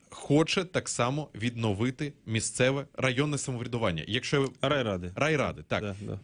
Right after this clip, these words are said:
Speaker 1: Місцеве самовряд-, ем, самоврядування, райради. Тобто, по факту,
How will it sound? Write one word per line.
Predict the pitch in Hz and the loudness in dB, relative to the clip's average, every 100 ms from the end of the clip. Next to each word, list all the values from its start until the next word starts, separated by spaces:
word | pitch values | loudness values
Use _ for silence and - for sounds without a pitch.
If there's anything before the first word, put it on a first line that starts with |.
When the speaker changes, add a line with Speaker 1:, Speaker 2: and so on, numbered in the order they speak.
| - | -8
Speaker 1:
Місцеве | 127 220 202 | -2 0 0
самовряд-, | 185 170 143 135 - | 0 -2 -4 -6 -8
ем, | 127 120 | -8 -8
самоврядування, | 113 151 143 131 113 110 101 95 - | -4 -2 0 0 0 0 0 -2 -2
райради. | 117 147 127 98 95 110 - _ _ _ | 0 2 2 2 0 -4 -10 _ _ _
Тобто, | 151 - | -2 0
по | 160 175 | 0 0
факту, | - 113 - 170 | 2 0 0 -4